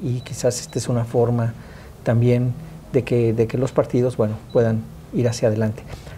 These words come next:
Al final de la reunión, pues, hubo bastante más, eh, tranquilidad. Hubo quien de plano dijo que no iban a apoyar. Em,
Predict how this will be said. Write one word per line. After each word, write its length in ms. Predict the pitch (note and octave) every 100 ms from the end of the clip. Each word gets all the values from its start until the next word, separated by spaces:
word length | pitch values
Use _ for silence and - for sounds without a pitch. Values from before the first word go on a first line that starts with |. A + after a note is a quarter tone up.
| -
Al 80 | C3+
final 340 | - D#3 E3
de 80 | D#3
la 180 | C#3 B2
reunión, 480 | C3+ C3+ E3 F3 E3
pues, 240 | C3+ -
hubo 320 | C#3 C3 B2 A2 - -
bastante 600 | C3+ A#2+ - B2 A2+ B2+
más, 480 | A#2+ A#2+ A#2 - -
eh, 280 | A2 G#2+ G#2 - - - - - -
tranquilidad. 440 | - A2 D3+ F#3 G#3+
Hubo 300 | C#3 C3+ C#3
quien 360 | - A#2+ A#2
de 60 | G#2+
plano 260 | G#2+ A2+ A#2
dijo 240 | A2 A2+
que 200 | - G#2+ -
no 160 | A#2+ A2+
iban 160 | G#2
a 60 | G#2+
apoyar. 340 | D3+ D#3+ F3 - - - - - - -
Em, 680 | C4+ B2 A2+ A#2 A2+ A#2